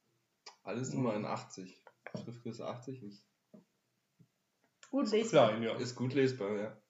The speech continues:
Speaker 2: <laughs>
Speaker 1: Das kann man von Namen lesen, das kann man aber auch von Weitem lesen. Das ist perfekt.
Speaker 2: Ja.
Speaker 3: Mhm.
Speaker 1: So.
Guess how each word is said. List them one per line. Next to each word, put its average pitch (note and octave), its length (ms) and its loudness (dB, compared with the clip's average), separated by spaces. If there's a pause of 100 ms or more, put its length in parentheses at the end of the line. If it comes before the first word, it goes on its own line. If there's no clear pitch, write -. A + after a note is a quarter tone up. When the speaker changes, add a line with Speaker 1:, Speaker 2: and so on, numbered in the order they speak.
(240)
Speaker 2:
<laughs> G3 1120 4
Speaker 1:
Das G3 120 2
kann F3 160 4
man C#3 120 6
von A#2+ 160 0
Namen D#3 340 4
lesen, D#3 260 -2
das B2+ 120 -8
kann B2 140 -16
man G#2 80 -16
aber G2+ 100 -6
auch - 80 -8
von G#2 120 -16
Weitem C#3 320 0
lesen. A#2+ 280 -16
Das G3 140 -4
ist - 180 -20
perfekt. A#3 260 -10 (1080)
Speaker 2:
Ja. C#3+ 360 2 (1900)
Speaker 3:
Mhm. D4 240 0 (2250)
Speaker 1:
So. F2+ 380 -10